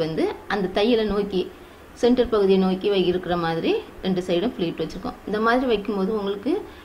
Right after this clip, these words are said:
பேண்ட் வந்து நல்லா லூஸாவே இருக்கும், அதே மாதிரி சீக்கிரத்துல கிழியாது. பாருங்க, இப்போ full பேண்ட்டும் நம்ம ஒரு பத்து நிமிஷத்துல இந்த பேண்ட் வந்து ready பண்ற மாதிரி தைச்சாச்சு. இந்த video உங்களுக்கு கண்டிப்பா பிடிக்கும்னு நினைக்கிறேன். அதே மாதிரி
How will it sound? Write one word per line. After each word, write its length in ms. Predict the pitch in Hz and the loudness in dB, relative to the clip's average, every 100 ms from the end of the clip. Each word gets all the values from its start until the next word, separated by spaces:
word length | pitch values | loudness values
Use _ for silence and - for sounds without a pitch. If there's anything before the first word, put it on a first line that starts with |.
| - - | -20 -4
பேண்ட் 280 | 233 277 285 | 0 0 2
வந்து 140 | 226 254 233 | 2 2 2
நல்லா 220 | 214 240 214 | 4 4 4
லூஸாவே 480 | 220 214 220 208 220 | 4 2 0 2 0
இருக்கும், 360 | 196 190 269 302 - 208 | 0 0 0 0 -2 0
அதே 120 | 208 220 | 2 2
மாதிரி 160 | 240 - | 0 -2
சீக்கிரத்துல 400 | 226 220 208 240 - | -8 -6 -2 -2 -2
கிழியாது. 500 | 220 254 214 175 220 339 - - - - - - - - - - - - - - - - - | -2 2 4 2 2 -2 -4 -16 -20 -20 -20 -20 -20 -20 -20 -20 -20 -20 -20 -20 -20 -16 -8
பாருங்க, 260 | 170 170 269 - - - - - | -6 -6 -8 -10 -20 -20 -20 -14
இப்போ 160 | 190 214 208 | -8 -6 -4
full 220 | 214 220 - | -4 -4 -4
பேண்ட்டும் 300 | 180 254 247 | -2 0 0
நம்ம 200 | 196 262 359 - - - - 190 | 2 0 -2 -8 -16 -20 -8 -4
ஒரு 80 | 180 190 | 0 -2
பத்து 180 | 190 254 | 2 2
நிமிஷத்துல 400 | 233 214 196 240 294 | 2 -2 -2 2 2
இந்த 100 | - - | 0 -2
பேண்ட் 240 | 214 202 190 | -2 0 0
வந்து 140 | 190 202 | 0 2
ready 160 | 190 190 | 0 -2
பண்ற 180 | 190 180 175 | -2 -2 -4
மாதிரி 240 | 170 175 381 - - - - - - 190 | -4 -4 -6 -10 -18 -20 -20 -20 -8 -6
தைச்சாச்சு. 480 | 185 180 170 202 302 - - - - 214 | -2 0 0 0 -4 -4 -14 -20 -8 -2
இந்த 120 | 196 190 | 0 2
video 220 | 240 269 240 | 2 2 2
உங்களுக்கு 260 | 214 226 240 | 2 -2 -2
கண்டிப்பா 280 | 202 247 254 240 | -2 0 -2 -2
பிடிக்கும்னு 460 | 208 226 233 240 202 | -2 0 0 2 2
நினைக்கிறேன். 340 | 190 190 220 | 0 -2 -2
அதே 120 | 202 202 | -2 -2
மாதிரி 160 | 247 | -2